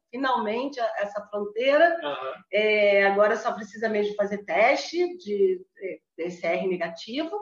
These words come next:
Speaker 2: Sim.
Speaker 1: e estar vacinado, né?
Speaker 2: Sim.
Speaker 1: Então, galera que não vacinou, por favor, que, que,
Speaker 2: <laughs>
Speaker 1: quem quiser
Speaker 2: Fazer
Speaker 1: viajar,
Speaker 2: sim.
Speaker 1: corre pra
Speaker 2: Pelo
Speaker 1: tomar essa
Speaker 2: amor de
Speaker 1: vacina,
Speaker 2: Deus.
Speaker 1: porque tem que tá, é, vacinado. É, mas a fronteira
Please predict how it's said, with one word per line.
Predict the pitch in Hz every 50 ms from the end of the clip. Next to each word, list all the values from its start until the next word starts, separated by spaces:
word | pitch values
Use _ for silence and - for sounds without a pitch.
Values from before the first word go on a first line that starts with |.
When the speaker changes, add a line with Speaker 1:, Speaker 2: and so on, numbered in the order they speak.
| 415 - -
Speaker 2:
Sim. | 269 - 135 151 180 - - _ -
Speaker 1:
e | 240 240
estar | 233 - - 269 269 277
vacinado, | 285 285 - 285 - 381 370 - - 311 - - 170 185
né? | 202 220 254 302 339 349
Speaker 2:
Sim. | 392
Speaker 1:
Então, | - 247 240 262 285 285 269 254
galera | 240 233 240 240 240 240
que | 240 240
não | 240 233
vacinou, | 220 226 220 - - 220 220 226 240
por | 233 -
favor, | - 254 214 190 190 196 202 214 226 240 247 240 - -
que, | - 202
que, | - - 226
Speaker 2:
<laughs> | 214 151 - - - - - -
Speaker 1:
quem | 226 226
quiser | 240 220 240 240
Speaker 2:
Fazer | 214
Speaker 1:
viajar, | 233 220 214 208 196 165 214 226 254 277 285 285 294 311 330 - - -
Speaker 2:
sim. | - - - - - -
Speaker 1:
corre | - 240 254 330 370 381
pra | 370 320
Speaker 2:
Pelo | - 320 285
Speaker 1:
tomar | - 302 302
essa | 311 311
Speaker 2:
amor | 196 233 262
de | 262
Speaker 1:
vacina, | 269 - 311 294 311 330 359 349
Speaker 2:
Deus. | 349 339 339
Speaker 1:
porque | 339 339 302 285 285
tem | 285 277 269
que | 277
tá, | - 277 277 277 277 285 269 277 -
é, | 220 233 233 233 226 220 208 202 202 196 202
vacinado. | 214 226 220 - - 247 175 - - - _ _ _ _ _ _ _ _ _ _
É, | 180 208 214 214 208 208 202 202 190
mas | 196 208 208 208 208 208 220 214 - - - - _
a | - 208 208 208
fronteira | 208 220 214 208 220 202 208 214 214